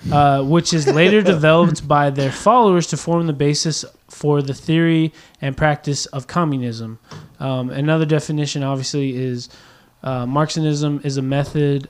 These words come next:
Speaker 1: of analysis that uses a m-, materialistic or a materialist,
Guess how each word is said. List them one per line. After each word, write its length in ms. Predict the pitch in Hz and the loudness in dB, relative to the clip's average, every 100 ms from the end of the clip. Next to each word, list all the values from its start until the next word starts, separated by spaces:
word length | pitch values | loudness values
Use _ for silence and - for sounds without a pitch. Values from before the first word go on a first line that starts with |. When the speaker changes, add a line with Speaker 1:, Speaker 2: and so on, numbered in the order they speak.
| - | -10
Speaker 1:
of 320 | 143 135 127 | -6 -6 -6
analysis 580 | 135 151 156 - 156 - | -2 0 0 -2 -4 -4
that 200 | 143 131 | -6 -2
uses 500 | 147 143 143 143 143 - | -2 0 0 -2 -6 -8
a 60 | |
m-, 300 | 139 135 135 - _ _ _ _ _ _ _ _ | -6 -6 -8 -12 _ _ _ _ _ _ _ _
materialistic 1040 | 131 - 170 175 175 165 165 - 170 - - _ _ - | -16 -2 2 4 4 2 0 0 -4 -4 -20 _ _ -4
or 140 | 151 | -2
a 60 | 131 | -2
materialist, 720 | 123 - 156 139 127 127 - | -4 -2 0 0 -2 -6 -10